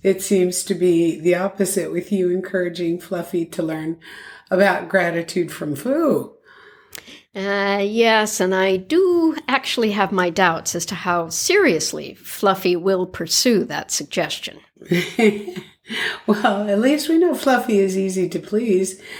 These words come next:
Speaker 1: All we have to do is adore her all the time. And I do know some humans like that, so I can relate.
Speaker 2: Yeah, yeah, yeah. I, th-, I think that's just another area that humans and animals have in common. <laughs>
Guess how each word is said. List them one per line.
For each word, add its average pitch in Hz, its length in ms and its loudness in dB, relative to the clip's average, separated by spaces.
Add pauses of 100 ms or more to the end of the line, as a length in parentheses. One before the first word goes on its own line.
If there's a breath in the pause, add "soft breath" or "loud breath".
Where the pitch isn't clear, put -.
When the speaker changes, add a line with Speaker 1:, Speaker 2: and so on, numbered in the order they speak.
(260 loud breath)
Speaker 1:
All 156 120 4
we 180 140 4
have 175 200 -4
to 180 100 -4
do 180 160 2
is 190 160 0
adore 202 320 2
her 196 160 4
all 147 160 2
the 151 100 -6
time. 139 520 -6 (720 loud breath)
And 175 320 4
I 180 100 4
do 226 220 4
know 330 160 4
some 208 240 2
humans 233 440 4
like 151 200 -8
that, - 320 -4
so 165 120 -2
I 165 140 0
can 185 220 -4
relate. 180 640 -2 (520 soft breath)
Speaker 2:
Yeah, 202 680 0
yeah, 190 260 2
yeah. 160 400 -4
I, 226 140 2 (100)
th-, 240 60 0
I 202 180 4
think 190 240 -2
that's 165 220 -6
just - 240 -4
another 175 300 -2
area 208 420 4
that 170 140 -2
humans 180 420 0
and 165 100 -2
animals 165 440 -6
have 147 200 -10
in 175 80 -16
common. 170 460 -4
<laughs> - 60 -20